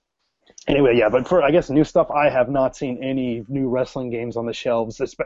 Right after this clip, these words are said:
particularly for, like, Nintendo consoles here lately. And I, I keep a pretty close eye on, like, release stuff. Uh, so,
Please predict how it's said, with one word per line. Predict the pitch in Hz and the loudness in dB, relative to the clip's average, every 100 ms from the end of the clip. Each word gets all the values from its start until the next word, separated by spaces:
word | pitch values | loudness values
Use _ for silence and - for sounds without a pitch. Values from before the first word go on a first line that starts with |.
| 120 | -8
particularly | - 214 160 131 | 0 0 2 0
for, | 139 | 2
like, | 123 107 | 0 -2
Nintendo | 113 127 113 | -8 -6 -6
consoles | - 113 110 107 | -6 -8 -8 -10
here | 120 113 | -6 -4
lately. | 110 113 110 | -4 -4 -4
And | 117 | -2
I, | 120 117 | 0 -2
I | |
keep | 127 143 113 | -2 -4 -4
a | |
pretty | - 135 120 117 101 - | -2 0 0 -2 -8 -2
close | 131 117 | -2 -2
eye | 117 113 | -2 -2
on, | 110 | -2
like, | 113 110 | -4 -6
release | 117 113 110 | -6 -4 -6
stuff. | - - 110 - _ _ - - _ - | -8 -4 -4 -4 _ _ -20 -20 _ -2
Uh, | 98 95 87 82 | 0 0 -2 -6
so, | - 98 107 | -10 -12 -12